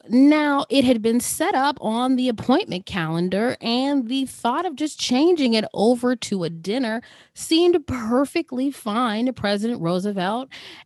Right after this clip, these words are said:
and, and Washington. They had a working relationship, and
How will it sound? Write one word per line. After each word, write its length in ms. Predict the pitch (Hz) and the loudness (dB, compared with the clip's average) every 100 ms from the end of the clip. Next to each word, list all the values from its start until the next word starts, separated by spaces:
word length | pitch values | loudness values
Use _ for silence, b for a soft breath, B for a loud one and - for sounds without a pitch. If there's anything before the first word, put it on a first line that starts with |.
| _ | _
and, 420 | 247 311 330 330 - 190 180 - 185 185 | 2 4 4 2 -2 -8 -10 -10 -14 -6
and 240 | 233 294 302 | 2 4 4
Washington. 600 | 294 415 - 196 - - | 2 0 -2 -4 -4 -10
They 380 | 165 175 185 226 | -14 -4 2 4
had 180 | 240 233 | 4 2
a 80 | 214 | 2
working 560 | 180 170 190 208 320 | 2 2 2 2 0
relationship, 1120 | 381 349 220 202 - 202 208 - - 151 196 - B B B _ | 0 0 0 -2 -2 0 0 -2 -4 -4 -4 -8 B B B _
and 340 | 320 349 349 | 2 4 4